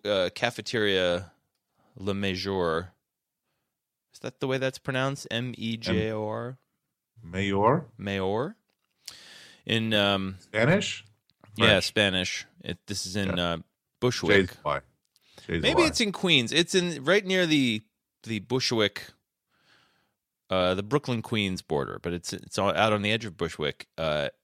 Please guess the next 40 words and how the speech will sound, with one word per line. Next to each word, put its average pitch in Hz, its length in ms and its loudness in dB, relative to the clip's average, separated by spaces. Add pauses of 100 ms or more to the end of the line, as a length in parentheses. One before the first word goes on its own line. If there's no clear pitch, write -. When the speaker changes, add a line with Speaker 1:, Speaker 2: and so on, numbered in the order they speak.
(100)
Speaker 1:
and 92 160 -2
it's 87 280 -6
a 82 340 -2
little, 113 380 -2
little 156 180 -2
cafe. 90 720 2 (320)
And 175 100 4
this 240 60 2
is 233 80 0
quite 208 220 4
literally 190 400 4
a 120 60 6
hole 113 300 2
in 92 180 -6
the 90 60 -4
wall 82 280 2
because 101 260 -6
there's 98 200 -4
a 101 40 -4
big 95 240 -2 (640)
cement 113 320 -4
wall 87 560 2 (400)
and 95 160 -4
there's 92 180 -2
a 92 140 0
rectangular 95 600 0
hole 95 300 0
in 71 140 -6
it, 76 140 -10 (180)
and 85 180 -8
then 87 200 -6
there 85 160 -4
are 85 40 -8
some, 78 380 -8 (120)
um, 64 560 -10 (540)
there 85 180 2
are 78 100 2
some, 69 320 -8
uh, 62 220 -8 (460)
benches, 139 600 -4